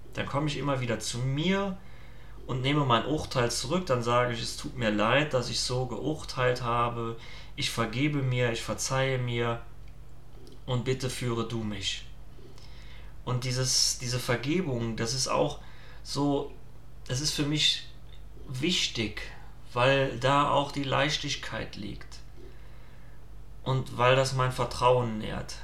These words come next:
dass ich auf dem richtigen Weg bin. Und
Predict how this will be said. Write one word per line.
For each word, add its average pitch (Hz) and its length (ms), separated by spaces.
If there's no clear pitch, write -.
dass 117 220
ich 120 140
auf 117 120
dem 120 160
richtigen 117 500
Weg 113 280
bin. 98 220
Und 113 360